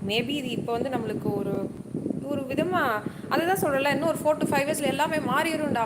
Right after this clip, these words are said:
மாறிடும்டான்னு சொல்லி நிறைய பேர் வந்து பயமுறுத்துற மாதிரியே I feel it. Please don't take into that.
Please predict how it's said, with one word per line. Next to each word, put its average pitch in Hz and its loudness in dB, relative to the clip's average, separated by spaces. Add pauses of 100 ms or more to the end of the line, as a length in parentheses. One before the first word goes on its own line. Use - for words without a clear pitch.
(100)
மாறிடும்டான்னு 294 2
சொல்லி 262 -2
நிறைய 269 2
பேர் 285 0
வந்து - -2 (100)
பயமுறுத்துற 285 2
மாதிரியே 226 -2 (440)
I 208 -2 (100)
feel 262 -4
it. - -6 (1500)
Please - -6
don't 233 -6
take 240 -4
into 220 -6
that. 202 -6